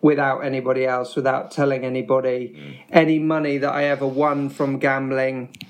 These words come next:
Speaker 1: I historically might have done something with it, spent it on a night out, whatever it might have been, even saved some of it. Now,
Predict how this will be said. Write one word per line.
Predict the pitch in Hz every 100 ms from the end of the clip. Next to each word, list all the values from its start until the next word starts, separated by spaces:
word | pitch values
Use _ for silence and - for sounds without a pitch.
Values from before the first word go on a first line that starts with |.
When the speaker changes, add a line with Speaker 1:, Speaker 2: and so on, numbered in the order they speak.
| - - - - -
Speaker 1:
I | - 131 131
historically | 123 139 - 170 143 143 - 139 135
might | 135 131 135
have | 131 127 - _
done | 151 135 123
something | 143 131 135 131
with | 147 143
it, | 143 - -
spent | - - 143 135
it | 147
on | 135
a | 131
night | 131 135 139
out, | 151 151 147
whatever | 147 139 135 135
it | 135
might | 135 139
have | -
been, | 160 151 147 143 139 - - - - - - -
even | 185 143 139 135
saved | - 147 143 -
some | 151 139
of | 131
it. | 143 139 - -
Now, | 147 151 151 139 135 135 -